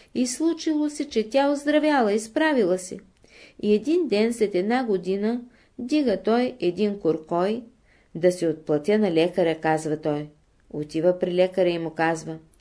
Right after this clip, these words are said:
„Преди една година дойдох при вас и вие ми дадохте две лекарства. Едното, като го дадох на жена си, тя оздравя, много добро беше.“ Дава му куркоя. Той лекар съвсем бил забравил, взема куркоя, онзи му казал:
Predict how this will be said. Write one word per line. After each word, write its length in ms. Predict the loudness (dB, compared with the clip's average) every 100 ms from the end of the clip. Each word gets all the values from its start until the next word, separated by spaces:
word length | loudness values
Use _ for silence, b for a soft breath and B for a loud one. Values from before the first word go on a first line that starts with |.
| b b b b _
„Преди 360 | -2 -2 2
една 340 | 2 2 -2 0
година 420 | -2 -2 -2 0
дойдох 500 | 0 0 2 0 0
при 120 | -2
вас 340 | 2 2 0 -2
и 80 | -4
вие 180 | -2
ми 120 | -2 2
дадохте 480 | 2 2 -2 -4
две 240 | 0 2 4
лекарства. 720 | 2 0 -2 -2 -8 -12 -12 -14 _ b b b -2
Едното, 580 | -2 0 -2 0 0
като 240 | 0 0 0
го 100 | 2
дадох 360 | 4 2 0
на 140 | -2 -2
жена 360 | -2 0 0
си, 200 | 0 -4
тя 180 | 0 2
оздравя, 480 | 2 2 2 4 2
много 300 | 2 0 0
добро 360 | -2 0 2 4
беше.“ 460 | 2 2 -6 -14 -16 _ b b b 0
Дава 320 | 2 2 0
му 180 | -2 2
куркоя. 640 | 2 2 2 2 2 -4 -16 _ b b b _
Той 220 | -2 0
лекар 360 | 2 2 2 0
съвсем 640 | 0 -4 -4 -6 -2 0
бил 200 | 0 0
забравил, 640 | 2 2 4 4 4 4 2
взема 420 | 2 2 2 2
куркоя, 540 | 2 2 2 2 4
онзи 260 | 2 2 0
му 160 | 0 2
казал: 440 | 4 4 2